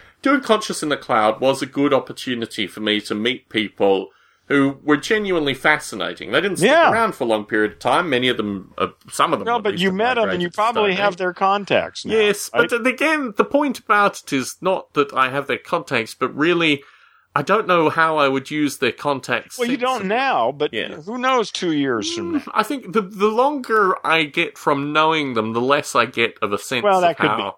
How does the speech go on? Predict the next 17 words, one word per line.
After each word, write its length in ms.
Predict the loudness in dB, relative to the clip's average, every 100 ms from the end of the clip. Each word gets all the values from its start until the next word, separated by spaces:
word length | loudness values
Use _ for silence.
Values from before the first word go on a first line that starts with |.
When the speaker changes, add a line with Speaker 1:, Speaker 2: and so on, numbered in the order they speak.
| _
Speaker 2:
be. 40 | -2
Yeah, 140 | 0
Speaker 1:
Yeah. 80 | -2 -8 -14
Speaker 2:
yeah. 180 | -12 -12 -16 _ -20 -2
Well, 140 | 0
but 180 | 2 2
I, 140 | 2 2 2
I'd 140 | 0
figure 280 | 0 0 2
it's 120 | 0
always 360 | 2 4 4 0
good 360 | 2 2 2 -4
when 180 | -6 -4
you 60 |
meet 280 | -2 -2 0
somebody 440 | 0 2 2 2 0
who's 480 | -2 -2 -4 -6